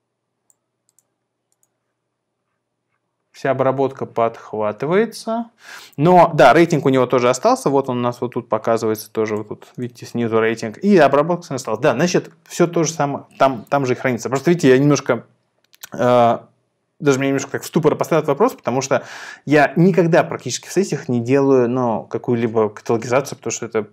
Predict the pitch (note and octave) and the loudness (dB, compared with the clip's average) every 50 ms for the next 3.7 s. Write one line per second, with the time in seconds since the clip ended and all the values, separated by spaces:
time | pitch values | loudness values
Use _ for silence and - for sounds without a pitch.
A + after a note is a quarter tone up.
0 | _ _ - C3+ B2 C3 C#3+ D3 C#3+ B2+ B2+ A#2+ A2+ D3+ - _ - B2 B2 B2+ | _ _ -6 -4 -2 0 0 0 0 2 2 2 2 0 -2 _ -2 0 2 2
1 | B2+ B2 A#2 A#2 A2+ - C3 - - G#2+ - - B2+ B2+ C3+ C#3+ C#3 C3+ B2 A2+ | 2 0 -2 -4 -6 -6 -8 -8 -10 -12 -10 -8 -6 -6 -4 -4 -2 -2 -2 -4
2 | - - A2+ A2 A2+ A2 C#3 F3+ F3 - A#2+ - - _ _ - B2+ B2+ B2 B2 | -4 -6 -8 -6 -4 -4 -4 -4 -4 -6 -8 -8 -12 _ _ -2 0 0 0 0
3 | - - F2+ - - - - - G#2 G#2 G2+ F#2+ F2 | -4 -12 -16 -16 -16 -16 -12 -12 -10 -10 -8 -10 -10